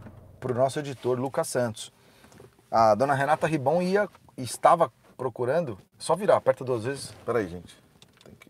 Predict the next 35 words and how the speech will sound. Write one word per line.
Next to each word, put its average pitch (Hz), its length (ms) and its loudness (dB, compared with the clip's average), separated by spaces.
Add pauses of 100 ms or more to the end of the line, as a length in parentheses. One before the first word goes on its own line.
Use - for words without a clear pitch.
(140)
peraí, 98 200 -6
peraí, 92 180 -10
que - 100 -20
deu 107 140 -2
ruim 95 200 -8
aqui, 110 280 -12 (360)
nosso, 101 340 -8 (640)
nosso 127 180 0
cinegrafista 143 580 2
tá 127 380 4
se - 200 -8
ambientando 110 640 -4
aqui 92 240 -14 (160)
ainda, 104 220 -8
o - 20 -6
Bigode 101 540 0 (680)
tá 92 140 -14
voltando 104 440 -4
pra 71 200 -6
pista - 400 -12
agora 92 380 -8
aí, 107 340 -8 (100)
então 107 180 -2
o 110 60 0
equipamento 107 480 -6
ainda 107 200 -4
tá 107 160 -2
mais 107 200 -6
ou 113 60 -4
menos 110 240 -6
assim, 107 200 -6
mas 92 140 -12
fica 98 220 -14
tranquilo, 92 480 -10
Bigode. 80 500 -4